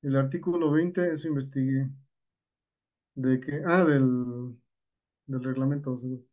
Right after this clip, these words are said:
Sí. Dice, "Como radiólogo, ¿cuánto tiempo puede trabajar en esa zona?". Toda la vida. Mientras estés protegido y bajo la, eh, la normativa que,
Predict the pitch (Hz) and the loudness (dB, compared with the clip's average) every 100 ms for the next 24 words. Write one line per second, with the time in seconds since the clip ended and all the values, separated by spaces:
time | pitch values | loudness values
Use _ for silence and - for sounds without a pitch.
0 | _ 139 131 - _ _ _ _ _ _ | _ -6 -6 -8 _ _ _ _ _ _
1 | _ _ _ _ _ _ _ - 139 131 | _ _ _ _ _ _ _ -8 -6 -4
2 | 147 147 147 147 156 185 208 214 220 190 | 0 0 2 2 4 6 8 6 4 0
3 | 180 185 - 180 180 185 190 190 _ _ | -2 -2 -2 -2 0 0 -2 -4 _ _
4 | _ - 156 160 147 135 160 156 151 143 | _ -4 -2 0 0 0 0 0 2 0
5 | 143 - 147 143 135 - 175 175 170 175 | -4 -2 2 2 2 2 4 6 4 0
6 | 160 - _ _ _ _ _ _ _ _ | -4 -12 _ _ _ _ _ _ _ _
7 | _ _ _ _ _ - _ - 139 139 | _ _ _ _ _ -20 _ -2 0 2
8 | 135 143 175 190 - - _ _ - 139 | 0 0 2 2 0 -12 _ _ -4 -2
9 | 143 151 165 170 160 135 131 131 147 131 | 0 -2 0 2 4 2 2 0 -2 -4
10 | - 135 127 123 123 120 120 120 _ _ | 0 2 4 2 -2 -4 -8 -10 _ _
11 | _ _ _ _ _ _ _ - 127 123 | _ _ _ _ _ _ _ -6 -4 -2
12 | 123 123 120 123 - 139 127 131 131 131 | -4 -4 -4 -4 -4 -2 2 2 2 2
13 | 151 160 156 147 135 131 151 | 2 0 2 2 4 4 0